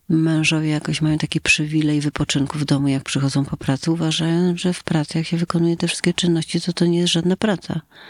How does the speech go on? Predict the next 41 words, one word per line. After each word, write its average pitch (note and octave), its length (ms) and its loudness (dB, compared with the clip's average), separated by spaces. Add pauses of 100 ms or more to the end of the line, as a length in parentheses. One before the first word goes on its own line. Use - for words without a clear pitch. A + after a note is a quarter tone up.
(1000)
Nie, E3+ 160 2
jak D#3 140 -2
się - 180 0
przy - 160 -2
trójce D#3 380 0
dzieci D#3 260 -2
chodzi, E3 580 0 (180)
cały D3+ 220 2
czas - 300 -2
je D3+ 100 2
pilnuje, D3+ 560 2
gotuje, D#3 540 0
sprząta, D#3+ 720 0
lekcje D3+ 400 -2
z D#3+ 60 -4
nimi F3 160 2
odrabia F3+ 420 0
i E3+ 60 0
tak E3 160 0
dalej, D#3+ 240 2
i E3+ 40 -6
tak E3 140 0
dalej. D#3 340 0 (560)
Częstokroć D#3+ 560 0
je E3 60 0
same D#3 320 2
jeszcze D#3 260 -2
przychodzi D#3 420 0
z - 60 -6
pracy, E3 500 -2 (600)
jeszcze E3 220 0
robi D#3 180 0
posiłek D#3+ 520 0
i F3 60 -2
tak D#3+ 200 0
dalej. D3 360 0
Natomiast, E3+ 920 0
no, F3 260 2
mężczyzna F3+ 500 2
wraca. D#3 380 0
Chociaż G3 600 2